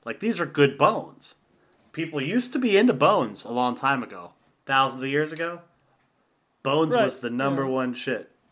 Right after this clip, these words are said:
Speaker 2: <laughs> I think we should use the ones we already got. I don't think we need to be taking other people's already.
Speaker 1: Well, it, it ha-,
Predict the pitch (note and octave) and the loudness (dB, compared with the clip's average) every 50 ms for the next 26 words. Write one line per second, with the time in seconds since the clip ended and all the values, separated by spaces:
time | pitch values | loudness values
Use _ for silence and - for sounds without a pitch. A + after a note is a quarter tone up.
0 | _ _ _ _ _ - - - - - - - - _ _ - - - - _ | _ _ _ _ _ -16 -14 -10 -10 -10 -10 -10 -16 _ _ -20 -20 -20 -20 _
1 | _ - G3 G3+ G3 A3 C4+ B3+ B3 A#3+ G3 E3+ G#3 F#3+ G3 G#3+ G#3 F3+ - G3 | _ 0 2 2 2 0 -2 0 -2 -2 -4 -4 -6 -4 -2 -2 -2 -2 -4 -4
2 | F#3 F#3+ G3 F#3+ F3+ D3 D#3+ F3+ F3+ F3 E3+ E3 D#3 D#3 D3 D#3 D#3+ D3+ C#3 B2 | -2 -2 0 -2 -2 -2 0 2 2 4 4 2 2 0 0 2 2 2 2 0
3 | A2 - - - - _ _ _ E3 F3 F#3+ F#3+ F#3+ F#3+ F3+ F3+ E3+ E3+ E3+ D#3 | -2 -8 -14 -18 -20 _ _ _ 0 0 2 2 2 2 0 0 0 0 0 0
4 | D#3 C#3+ D#3 D3+ - E3 F3 E3 - E3 D3 D3 D3+ D#3+ D3+ D#3 D3+ C3+ C#3+ C#3+ | 0 0 0 0 2 4 2 4 2 0 0 2 2 2 2 0 0 -2 -4 -8
5 | C#3 B2 C3 B2 A2+ G#2 - - - - _ _ _ _ _ _ _ _ _ _ | -8 -8 -10 -12 -12 -14 -14 -16 -16 -18 _ _ _ _ _ _ _ _ _ _
6 | _ _ _ _ _ _ - F3 E3 D#3+ D3+ D#3 D#3 C#4+ D4+ C#4+ B3 A3+ A#3 A#3 | _ _ _ _ _ _ 4 4 6 6 6 10 12 12 12 12 12 12 10 8
7 | - G#3 G#3 - - G3+ F#3 G3 A#3 B3+ B3 - | 2 -2 -2 2 2 4 6 8 8 6 6 2